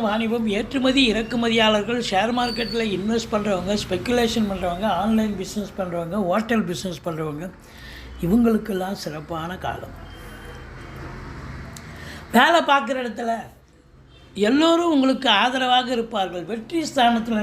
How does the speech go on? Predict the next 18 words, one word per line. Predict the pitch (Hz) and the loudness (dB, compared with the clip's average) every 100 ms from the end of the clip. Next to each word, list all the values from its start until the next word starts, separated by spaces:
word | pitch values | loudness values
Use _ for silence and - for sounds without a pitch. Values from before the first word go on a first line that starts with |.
| 196 | 2
ராகு | 220 214 | 0 2
இருக்காருல்ல, | 220 - 180 160 196 - - - - - - - | -2 0 -2 -2 -8 -8 -12 -16 -16 -14 -14 -2
கூட | 285 320 330 269 | 4 8 8 8
வேலை | 285 285 | 6 4
பார்க்குறவங்க | 262 254 247 247 226 254 | 0 0 -2 -4 -6 -2
கோஆப்ரேட் | 262 269 262 - | -2 0 -4 -2
பண்ணுவாங்க. | 226 208 196 185 | -2 0 0 0
அதிகாரிகளா | 190 233 226 214 208 196 | 0 6 6 6 0 -2
இருக்கட்டும், | 180 185 240 233 | -4 -6 -4 -2
இல்ல | 202 196 | -2 -2
ச-, | 190 190 170 156 139 131 - - - - - - - | 0 0 0 -2 -8 -12 -14 -16 -16 -16 -14 -14 -4
ச-, | 226 190 175 | 2 2 2
சக | 208 214 247 214 | 2 4 4 4
ஊழியர்களாக | 240 240 220 196 185 175 | 2 2 2 2 0 -2
இருக்கட்டும், | 151 - - - - - - - | -6 -10 -18 -18 -20 -20 -20 -10
வெற்றி | 208 196 311 | -8 -4 2
பெறுவதற்கான | 269 247 220 208 196 196 170 156 120 - - | 4 4 4 0 -2 -2 -2 -4 -10 -12 -6
அமைப்பை | 208 240 220 247 | -2 -2 -2 0